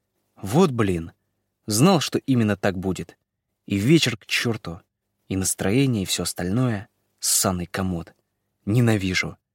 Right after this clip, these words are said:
«А цветы кому ты купил тогда?» «Шучу», добавляю я. «Диану без боя не отдадим»,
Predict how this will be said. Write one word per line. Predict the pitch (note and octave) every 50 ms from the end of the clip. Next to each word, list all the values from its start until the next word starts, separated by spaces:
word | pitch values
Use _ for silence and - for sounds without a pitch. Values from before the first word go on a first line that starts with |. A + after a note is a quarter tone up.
| _ _ _ _ _ _ -
«А | G#2 G#2
цветы | - - D3 D3+ - - C#3
кому | - - A#2+ A#2+ A#2 G2+
ты | - -
купил | - F2+ - F#2+ F#2+ F2+
тогда?» | - E2 D#2+ D#2+ E2 D#2+ - - _ _ _ _ _ _ _ _ _ _ _ _ _ _
«Шучу», | - - - - - A#2 G#2 - - - - A#2+ G#2+ E2 D#2+ - _ _ _ -
добавляю | - F#2+ F#2+ F2+ F#2 F2+ F2+ F2+ F2 E2+ E2 E2
я. | E2+ E2 D#2+ E2 _ _ _ _ _ _ _ _ _ -
«Диану | F2+ E2+ G2 A#2 C3 C3 A#2+ A2+
без | G2+ A2+ A2 G#2+
боя | G#2 G#2+ B2 B2+ A#2+ G#2+ G2+
не | G2 F#2+
отдадим», | F#2+ F#2+ F#2+ G#2+ A2 G#2 G#2+ G2+ F#2 D#2 D2+ -